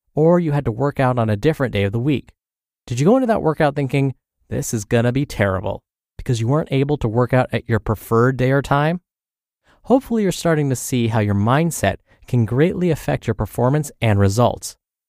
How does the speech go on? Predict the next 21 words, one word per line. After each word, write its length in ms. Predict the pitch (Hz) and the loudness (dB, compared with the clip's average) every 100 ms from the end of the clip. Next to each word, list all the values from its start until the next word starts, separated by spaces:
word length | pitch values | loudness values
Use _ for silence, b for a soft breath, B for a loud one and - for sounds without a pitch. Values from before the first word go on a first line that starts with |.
| _ _ - | _ _ -2
This 160 | 131 | 0
isn't 260 | 196 247 196 | 0 0 0
to 80 | 160 | -2
suggest 520 | - 120 139 127 - | -2 0 2 2 -2
that 120 | - | -6
you 80 | 113 | -4
can 140 | 113 | -4
simply 460 | - 147 135 131 123 - | -2 -2 -2 -4 -6 -8
positively 680 | - 135 165 160 170 165 | 0 0 0 -4 -4 -4
think 240 | 160 160 156 | -4 -4 -2
your 140 | 151 | -4
way 280 | 139 170 139 | -2 0 2
out 120 | 113 | 0
of 80 | 104 | -2
extreme 400 | 104 - 135 135 | -6 -4 -2 0
exhaustion 560 | 120 127 143 - 120 101 | 0 0 0 -2 -2 -2
or 60 | |
circumstances. 880 | - 143 113 95 101 95 - 101 - _ _ _ _ _ | -2 -2 -2 -4 -6 -8 -10 -14 -18 _ _ _ _ _
If 100 | 139 | -4
you've 120 | 135 | -2
been 100 | 131 | -2